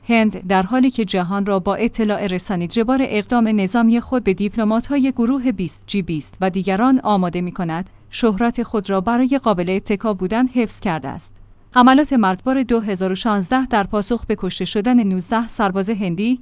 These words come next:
حملهٔ هوایی بالاکوت دو هزار و نوزده در پاسخ به کشته شدن چهل پرسنل شبه نظامی هند و اکنون عملیات سندور در پاسخ به حملهٔ تروریستی هدفمند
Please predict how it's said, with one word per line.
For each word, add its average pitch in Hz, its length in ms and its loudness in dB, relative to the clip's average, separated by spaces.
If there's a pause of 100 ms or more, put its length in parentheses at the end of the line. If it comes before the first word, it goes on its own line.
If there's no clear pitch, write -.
حملهٔ 277 420 4
هوایی 196 460 0
بالاکوت 165 500 -6 (180)
دو 226 120 2
هزار 175 320 -2
و 170 40 -4
نوزده 190 420 -2
در 202 160 0
پاسخ 220 400 -4
به 190 160 -2
کشته 185 280 -4
شدن 247 340 4
چهل 208 320 -2
پرسنل 233 540 2
شبه 208 340 -2
نظامی 208 400 2
هند 208 340 -2 (340)
و 196 140 6
اکنون 233 460 2
عملیات 196 460 0
سندور 170 520 -2 (140)
در 214 140 6
پاسخ 254 400 0
به 233 120 0
حملهٔ 254 460 4
تروریستی 247 520 2
هدفمند 208 680 0